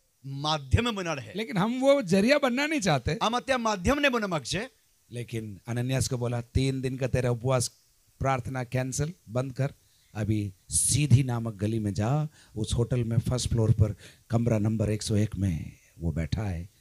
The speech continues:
Speaker 2: उससे जाकर बात कर।"
Speaker 1: होटल में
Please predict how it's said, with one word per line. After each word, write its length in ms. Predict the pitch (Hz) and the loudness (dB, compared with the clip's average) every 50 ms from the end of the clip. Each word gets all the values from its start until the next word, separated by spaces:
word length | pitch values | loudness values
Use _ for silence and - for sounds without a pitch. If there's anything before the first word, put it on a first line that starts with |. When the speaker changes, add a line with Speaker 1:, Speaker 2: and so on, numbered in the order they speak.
| _ _ _ - - | _ _ _ -16 -10
Speaker 2:
उससे 240 | 87 82 - - 76 | -10 -8 -8 -8 -8
जाकर 280 | 67 71 69 - - | -8 -8 -8 -8 -10
बात 240 | 65 57 120 - - | -12 -12 -12 -14 -16
कर।" 200 | - - - - - - - _ _ _ _ _ - | -20 -20 -20 -20 -20 -20 -20 _ _ _ _ _ -14
Speaker 1:
होटल 340 | - 113 110 - 139 135 135 | -14 -14 -10 -8 -6 -6 -6
में 320 | 135 135 139 139 139 143 | -6 -6 -6 -6 -6 -8